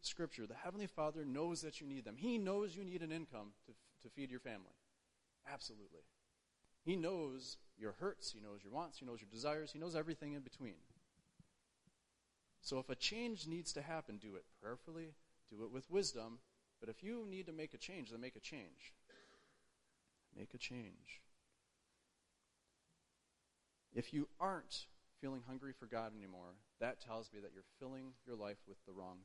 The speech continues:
things. Too much of the wrong things. Or even too much of the right things, I guess you could say. You know, 'cause it,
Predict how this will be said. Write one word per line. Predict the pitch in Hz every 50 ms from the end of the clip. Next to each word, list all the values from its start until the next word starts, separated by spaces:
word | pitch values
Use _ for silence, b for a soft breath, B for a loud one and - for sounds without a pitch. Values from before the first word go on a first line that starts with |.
| - -
things. | 95 85 - - - - - - - - - - - - - - - _ _ _ -
Too | - 156 143
much | 120 120 107 - - - - -
of | - 98 95
the | 101
wrong | 90 95 95 95 95 92 -
things. | 104 90 85 85 85 - - - - - - - - - - _ _ _ _ _ _ _ _ _ _ _ _ _ _ _ _ _ -
Or | 117
even | 151 208 220 -
too | - -
much | 165 175 - -
of | 117
the | 98
right | 87 95 110 131 - -
things, | 92 92 92 92 98
I | 95
guess | 104 101 -
you | - 101
could | - - -
say. | - 85 80 101 101 _ _ _ _ _ _ _ _ _ _ _ _ _ _ _ _ _ _ _ _ _ _ _ _ _ _ _ _ _ _ _ _ _ _ _ _ _ _ _ _ _ _ _ _ 104 98
You |
know, | 101 110 -
'cause | 120 107 117
it, | 113